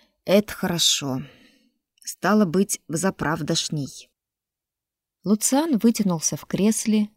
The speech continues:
обеими руками живот удерживая. «Ведьмаки нужны.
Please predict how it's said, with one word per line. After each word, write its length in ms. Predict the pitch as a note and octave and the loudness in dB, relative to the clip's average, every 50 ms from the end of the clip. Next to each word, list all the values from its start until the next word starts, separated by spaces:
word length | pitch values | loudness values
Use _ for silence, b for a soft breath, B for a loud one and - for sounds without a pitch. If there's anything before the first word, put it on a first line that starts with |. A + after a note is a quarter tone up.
| _ _ _ - | _ _ _ -4
обеими 520 | - D3+ D#3 C#3+ G3+ G#3 A3+ A3+ G#3 F#3 | -2 -2 0 4 6 6 8 8 8 6
руками 500 | E3+ - E3 - - G3+ G3+ G#3+ G3+ F#3 | 4 0 -2 -2 2 2 4 4 4 2
живот 400 | D#3 - D#3 D3 E3 F3+ - - | 2 0 -2 -2 -4 -6 -4 -4
удерживая. 800 | F3 D3+ - D3+ C#3+ C#3+ C#3+ - C#3+ C#3 D3+ C3+ C#3 D3 C3+ - - _ _ _ _ _ _ _ _ _ _ b b b b b b b b b b b b - | -6 -4 -4 -6 -6 -4 -6 -6 -6 -6 -6 -6 -6 -6 -8 -10 -14 _ _ _ _ _ _ _ _ _ _ b b b b b b b b b b b b -8
«Ведьмаки 600 | - D#3+ F3+ E3 D#3+ E3+ F3 F3 E3+ - - G3 | -4 -2 -2 0 2 2 2 0 0 2 2 2
нужны. 720 | G3 F#3+ F#3 E3+ - D#3 D#3+ D#3+ D#3+ D#3 C#3+ C#3+ C3+ | 4 4 2 0 0 -2 -2 -2 0 0 -2 -2 -4